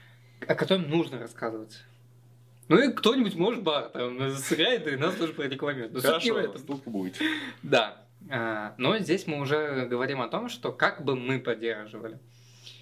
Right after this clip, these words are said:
Speaker 1: Мы теперь знаем, что можем составить план, то, что можем помочь как-либо материально, физически.
Speaker 2: Мгм.
Speaker 1: И именно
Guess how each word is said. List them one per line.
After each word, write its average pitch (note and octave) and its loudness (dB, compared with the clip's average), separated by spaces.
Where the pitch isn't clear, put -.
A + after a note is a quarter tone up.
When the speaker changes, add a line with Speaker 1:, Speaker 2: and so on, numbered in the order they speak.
Speaker 1:
Мы - 8
теперь G3 -2
знаем, C#3 -2
что - -4
можем F3 0
составить - -2
план, A2 -2
то, D3 6
что C3 -6
можем E3 2
помочь C3 -2
как-либо - 0
материально, B2+ -2
физически. A#2+ -6
Speaker 2:
Мгм. A2 -14
Speaker 1:
И F#3+ 2
именно D3+ -2